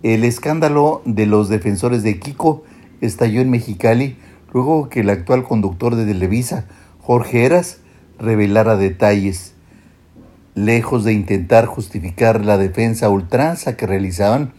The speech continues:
los comunicadores del gobierno emprendieron una campaña de desprestigio contra el comunicador que los descobijó. El asunto es que furtivos comunicadores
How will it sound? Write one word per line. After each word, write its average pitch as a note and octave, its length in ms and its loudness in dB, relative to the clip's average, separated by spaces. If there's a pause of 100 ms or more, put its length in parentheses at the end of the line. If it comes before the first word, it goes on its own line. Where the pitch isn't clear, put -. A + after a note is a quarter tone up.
(540)
los C#3+ 240 4
comunicadores C3+ 760 0
del C3+ 140 -2
gobierno B2+ 560 0 (440)
emprendieron A#2 680 0
una C3 160 -2
campaña A#2 540 0
de G#2+ 80 0
desprestigio G2+ 880 -4 (420)
contra A2 400 0
el G2+ 140 0
comunicador A2 720 2 (720)
que G#2+ 160 -2
los G2 240 0
descobijó. F#2+ 800 -4 (1300)
El C3 160 2
asunto F3 420 2
es E3+ 160 0
que B2 640 2 (100)
furtivos C#3 560 -2
comunicadores G#2+ 880 2